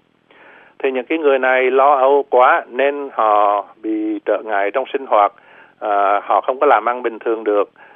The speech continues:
và cộng thêm những cái tốn kém và những cái cơ nguy do họ phải đi khám nhiều bác sĩ khác nhau. À, ừm, họ chịu nhiều cái thủ thuật, có thể là họ cứ nội soi, họ cứ thử máu, rồi cứ thử thịt, rồi cứ thử dạy, nhiều khi còn phải giải phẫu mà không thấy gì hết. Và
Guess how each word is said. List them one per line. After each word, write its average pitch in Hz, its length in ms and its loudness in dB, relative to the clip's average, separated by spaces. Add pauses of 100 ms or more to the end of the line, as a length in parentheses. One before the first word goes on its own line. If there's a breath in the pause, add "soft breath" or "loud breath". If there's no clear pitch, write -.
(140 loud breath)
và 110 240 0
cộng 101 260 -4
thêm 127 240 -4
những 101 120 -10
cái 120 140 -6
tốn 131 200 -2
kém 131 340 -2
và 117 100 -4
những 101 140 -10
cái 127 120 -10
cơ 120 220 0
nguy 123 380 -4
do 113 280 0
họ 98 220 0
phải 98 100 -8
đi 123 140 -6
khám 127 360 -4
nhiều 107 180 -4
bác 120 200 -6
sĩ 127 60 -6 (100)
khác 123 200 -6
nhau. 123 360 -2 (500 loud breath)
À, 107 440 0
ừm, 101 520 -12
họ 107 280 2
chịu 104 260 -8
nhiều 113 220 -4
cái 147 160 -10
thủ 101 180 -8
thuật, 110 260 -2
có 113 180 -2
thể 92 140 0
là 104 80 -6
họ 95 200 -2
cứ 131 160 -6 (100)
nội 104 240 -6 (100)
soi, 131 340 2
họ 110 80 -2
cứ 131 120 -4
thử 107 280 -8
máu, 120 420 2
rồi 120 180 -6
cứ 147 80 -6
thử 110 260 -12
thịt, 107 180 -4 (100)
rồi 104 120 -12
cứ 107 100 -8
thử 143 160 -8
dạy, 120 160 -4
nhiều 117 200 -4
khi 139 180 -10
còn 104 220 -6
phải 95 120 -6
giải 95 220 -8
phẫu 104 280 0
mà 104 60 -4
không 120 200 -6
thấy 120 160 -2
gì 113 140 -8
hết. 113 120 0 (680 loud breath)
Và 117 100 0